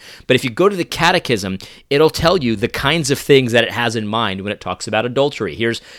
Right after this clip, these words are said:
question, uh, one thirty-eight. "What are the duties required in the seventh commandment?" And the answer is, the duties required in the seventh commandment are chastity in mind, body, affections, words, behavior,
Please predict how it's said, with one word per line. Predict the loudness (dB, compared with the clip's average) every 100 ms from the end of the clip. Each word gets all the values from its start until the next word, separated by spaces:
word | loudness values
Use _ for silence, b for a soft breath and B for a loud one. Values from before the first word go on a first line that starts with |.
| B
question, | -2 -2 0 -4 -4 b b b -2
uh, | 0 0
one | 0 0 -2
thirty-eight. | -2 0 2 2 0 -8 _ _ _ _ _ _ _ _ _ -2
"What | 4 4 6
are | 6 6
the | 6
duties | 0 4 4 4 -2 -10 -14 b -8
required | -4 2 2 2 0
in |
the | -4
seventh | -4 -2 -4 -6
commandment?" | -8 -4 -4 -4 -6 -14 _ _
And | -10
the | -8 -4
answer | -4 -4 -6
is, | 0 0 0 -6 b b
the | -8
duties | -2 -2 0 -2
required | -4 0 0 0
in | -2
the | -6
seventh | -4 -6 -8
commandment | -8 -6 -6 -6 0
are | 2 2 -2 -6 B B
chastity | 4 6 6 4 2 0
in | 2
mind, | 4 2 0 -8 -20 b -18 _ _
body, | 0 4 4 2 -6 -10
affections, | -6 -2 -2 -2 -8 -10 -12
words, | -2 0 0 -2 -8
behavior, | -8 -6 -2 0 -2 -6